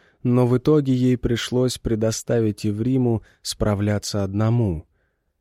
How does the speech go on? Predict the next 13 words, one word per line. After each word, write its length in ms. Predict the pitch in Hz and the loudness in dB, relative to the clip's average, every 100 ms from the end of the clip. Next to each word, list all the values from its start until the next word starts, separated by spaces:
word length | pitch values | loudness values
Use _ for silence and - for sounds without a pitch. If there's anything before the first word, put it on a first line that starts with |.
| _ _ | _ _
Казалось, 760 | - 98 92 104 101 101 - - _ _ _ _ _ | -4 -2 0 0 0 0 -4 -6 _ _ _ _ _
Иврима 600 | - 95 95 101 98 95 | -6 -4 -2 0 0 -2
гибель 480 | 92 98 95 98 87 | -4 -6 -4 -4 -6
этих 480 | - 98 - 95 90 | -8 -10 -10 -12 -8
людей 400 | 92 92 101 98 | -8 -2 -2 0
не 100 | 98 | -2
волновала — 920 | 95 98 104 110 120 120 90 80 78 _ _ _ _ _ | -4 -4 -2 -2 -2 -2 -2 -6 -10 _ _ _ _ _
его 300 | 95 92 98 | -6 -2 -2
не 100 | 95 | -2
смущали 640 | - 98 92 - 101 98 95 | -4 -6 -6 -2 -2 -2 -4
их 240 | 92 - | -6 -6
разорванные 760 | 98 90 98 95 98 95 95 92 | -8 -6 -6 -6 -6 -6 -6 -8
тела. 560 | - 101 104 82 - | -6 -4 -4 -6 -10